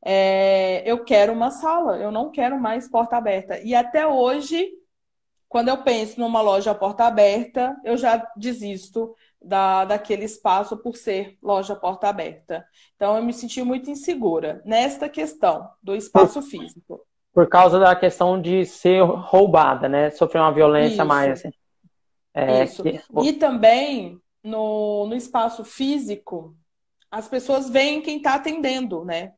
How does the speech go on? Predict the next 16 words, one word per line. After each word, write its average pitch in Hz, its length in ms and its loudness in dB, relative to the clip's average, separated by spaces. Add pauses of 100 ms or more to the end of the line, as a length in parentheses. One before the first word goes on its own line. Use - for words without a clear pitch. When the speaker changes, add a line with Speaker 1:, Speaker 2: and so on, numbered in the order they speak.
(240)
Speaker 1:
Porque - 280 -12
eu 180 140 -4
estou 190 260 -4
ali 226 260 -2
tete 254 320 -8
a 240 40 -10
tete 226 300 -8
com 220 180 -8
você. 208 440 -12 (640)
E 214 140 -8
por 277 200 0
diversas 277 680 0
vezes, 214 580 -2
homens 302 540 2
foram 220 320 -2
comprar 185 680 -4